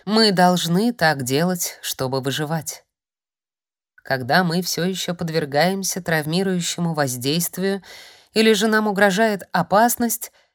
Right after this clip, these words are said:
мы не в состоянии обрести энергию или мотивацию, которые нужны для анализа неприятного события такого масштаба. Нам необходимо направить все свои силы на выживание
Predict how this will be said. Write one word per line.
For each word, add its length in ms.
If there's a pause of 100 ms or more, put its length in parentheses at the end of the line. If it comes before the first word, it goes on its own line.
(240)
мы 120
не 120
в 60
состоянии 800
обрести 500
энергию 640
или 300
мотивацию, 840
которые 420
нужны 440
для 320
анализа 640
неприятного 680
события 540
такого 440
масштаба. 720 (760)
Нам 260
необходимо 500
направить 480
все 240
свои 300
силы 360
на 140
выживание 720